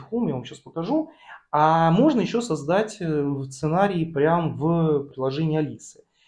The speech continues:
Но здесь есть маленькая такая небольшая особенность. Для, э, некоторых это важно. Э, некоторые подписчики меня спрашивали, а можно ли ставить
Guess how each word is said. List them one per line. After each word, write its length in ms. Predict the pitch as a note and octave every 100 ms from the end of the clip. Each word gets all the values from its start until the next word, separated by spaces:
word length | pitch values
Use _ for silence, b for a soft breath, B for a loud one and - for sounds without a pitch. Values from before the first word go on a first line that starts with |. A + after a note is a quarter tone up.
| b
Но 100 | E3 F3
здесь 280 | C4 C4+
есть 160 | G#3 G3
маленькая 400 | G3+ F#3+ E3+ E3
такая 320 | E3 - E3
небольшая 540 | D#3 E3 E3 F3+ - D#3
особенность. 480 | - F4+ B3+ C3 C3
Для, 320 | D#3+ D#3+ B B _
э, 320 | D3+ D3+ C#3+ -
некоторых 640 | G#3+ D4+ - C#3 - - _ _ _ -
это 240 | G#3+ B3
важно. 500 | F#3+ A#2 G#2 - - b b _
Э, 140 | D3
некоторые 340 | D3 F#3+ D#3 D#3+
подписчики 400 | F3 F#3+ - -
меня 100 | D#3+
спрашивали, 640 | D#3+ F3 E3+ - B2+ A2 B B -
а 120 | D3+
можно 320 | E3+ C#4+ B3+
ли 120 | D#3
ставить 540 | D3+ - F#3 G3 F#3